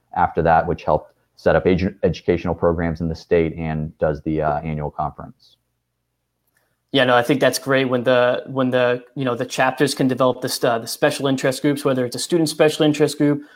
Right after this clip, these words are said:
Speaker 2: or, you know, orthopedic manual therapy one is also very popular, kind of, as you know. So I
Speaker 1: Mm-hmm.
Speaker 2: think, you know, that's a super awesome way to get involved,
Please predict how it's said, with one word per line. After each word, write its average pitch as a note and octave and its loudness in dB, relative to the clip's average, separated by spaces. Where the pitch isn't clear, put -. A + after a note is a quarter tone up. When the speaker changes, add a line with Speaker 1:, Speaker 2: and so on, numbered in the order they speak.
Speaker 2:
or, C3 2
you B2+ 4
know, B2+ 0
orthopedic D3 2
manual C3 4
therapy C3 0
one B2+ 0
is B2 -2
also C3 2
very B2 2
popular, B2 0
kind B2+ -2
of, B2 -2
as B2 2
you B2+ -4
know. B2+ 0
So D#3 0
I C#3 2
Speaker 1:
Mm-hmm. F2+ -2
Speaker 2:
think, C#3 0
you C3 -2
know, C3 2
that's C#3+ 2
a B2+ -6
super E3 -2
awesome B2+ 2
way B2+ 2
to B2 -4
get C3 -2
involved, B2+ 0